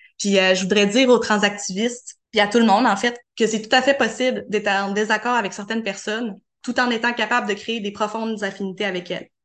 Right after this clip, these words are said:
Il y en a beaucoup qui vont penser que je suis transphobe, mais mon amie trans,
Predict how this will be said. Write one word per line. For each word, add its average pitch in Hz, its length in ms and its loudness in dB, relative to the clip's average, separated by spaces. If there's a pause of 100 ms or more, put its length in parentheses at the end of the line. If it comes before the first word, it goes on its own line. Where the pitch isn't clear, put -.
(120)
Il 185 80 -6
y 185 40 -2
en 185 100 -2
a 185 60 0
beaucoup 196 220 -4
qui 233 120 -6
vont 196 120 2
penser 185 300 -2
que 220 40 -8
je - 60 -6
suis - 40 -8
transphobe, 202 540 -4 (380)
mais 202 200 2
mon 202 200 -2
amie 196 200 -2
trans, 226 300 -6